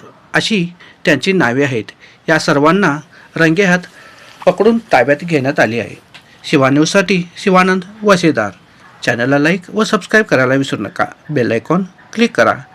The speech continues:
नवनवीन बातम्या व जाहिरातीसाठी संपर्क सत्त्याण्णव एकतीस सत्त्याण्णव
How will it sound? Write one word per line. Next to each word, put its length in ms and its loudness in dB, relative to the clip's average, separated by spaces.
नवनवीन 440 2
बातम्या 360 -2
व 100 2
जाहिरातीसाठी 680 -2
संपर्क 360 -2
सत्त्याण्णव 500 0
एकतीस 300 -4
सत्त्याण्णव 400 -4